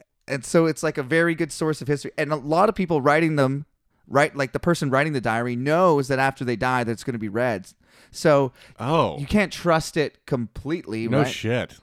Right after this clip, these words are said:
Speaker 1: Right? 'Cause they might be angling even in their diary for their legacy.
Speaker 2: That's a good point.
Speaker 1: But
Speaker 2: My mom read my sister's diary.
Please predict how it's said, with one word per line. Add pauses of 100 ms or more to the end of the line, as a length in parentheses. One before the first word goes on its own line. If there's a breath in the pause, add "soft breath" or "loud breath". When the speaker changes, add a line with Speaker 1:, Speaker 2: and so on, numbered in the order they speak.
(100)
Speaker 1:
Right?
'Cause
they
might
be
angling
even
in
their
diary
for
their
legacy. (560)
Speaker 2:
That's
a
good
point. (360 loud breath)
Speaker 1:
But (600)
Speaker 2:
My
mom
read
my
sister's
diary.